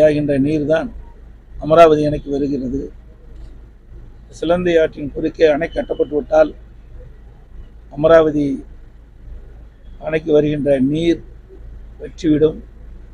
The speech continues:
அதில் பாசனம் பெறுகின்ற விவசாயிகள் பெரும் பாதிக்கப்பட்டுள்ளார்கள். குடிநீர் மக்கள் பெரிதும் பாதிக்கப்பட்டுள்ளார்கள். ஆகவே இந்த விடியா திமுக அரசு உடனடியாக கவனம் செலுத்தி இந்த சிலந்தி ஆற்றின் குறுக்கே அணை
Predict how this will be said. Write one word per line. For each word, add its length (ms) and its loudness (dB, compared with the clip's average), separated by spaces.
அதில் 280 2
பாசனம் 400 2
பெறுகின்ற 400 -2
விவசாயிகள் 460 0
பெரும் 220 -8
பாதிக்கப்பட்டுள்ளார்கள். 760 -4
குடிநீர் 380 -4
மக்கள் 300 -4
பெரிதும் 380 -6
பாதிக்கப்பட்டுள்ளார்கள். 880 -6
ஆகவே 240 6
இந்த 160 -2
விடியா 240 4
திமுக 380 -6
அரசு 320 -4
உடனடியாக 760 2
கவனம் 300 -8
செலுத்தி 360 -6
இந்த 120 0
சிலந்தி 320 2
ஆற்றின் 320 -6
குறுக்கே 340 -4
அணை 160 2